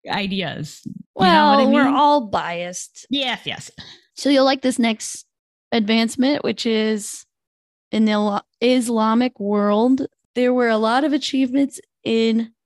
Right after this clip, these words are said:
Speaker 2: science and math. So among more popular myths about the Dark Ages is that the medieval Christian church suppressed natural scientists, prohibiting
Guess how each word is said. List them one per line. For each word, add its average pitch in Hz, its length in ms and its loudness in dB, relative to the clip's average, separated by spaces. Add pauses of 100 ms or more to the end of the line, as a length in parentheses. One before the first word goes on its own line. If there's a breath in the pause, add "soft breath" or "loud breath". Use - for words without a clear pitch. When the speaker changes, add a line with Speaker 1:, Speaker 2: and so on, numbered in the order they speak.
Speaker 2:
science 214 480 -6 (100)
and 233 160 -6
math. 269 340 -6 (420)
So 226 480 -2 (680)
among 262 760 2 (480)
more 240 200 -2
popular 240 440 0
myths 226 300 -4
about 214 180 -6
the 196 60 -14
Dark 247 300 -2
Ages 226 440 -4
is - 200 -12
that 208 320 -2 (380)
the 240 180 0
medieval 202 720 0 (360 soft breath)
Christian 285 360 0
church 240 400 -2
suppressed 220 640 -4
natural 214 340 -4
scientists, 208 640 -6
prohibiting 202 680 -4